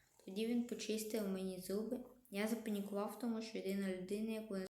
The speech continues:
слід доводити до сказу, це та, що колупається в тебе в роті металевими інструментами.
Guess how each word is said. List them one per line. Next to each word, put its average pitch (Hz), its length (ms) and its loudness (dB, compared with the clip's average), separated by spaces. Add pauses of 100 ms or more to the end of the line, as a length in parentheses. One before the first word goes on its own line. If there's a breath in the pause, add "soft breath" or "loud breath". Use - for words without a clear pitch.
слід 190 260 -4
доводити 190 440 -2
до 180 120 -4
сказу, 220 500 -2 (520 loud breath)
це 190 140 -6
та, 208 260 0
що 226 180 -2
колупається 202 640 0
в 208 60 -4
тебе 190 240 0
в 180 220 -2
роті 208 260 0
металевими 196 640 0
інструментами. 202 920 0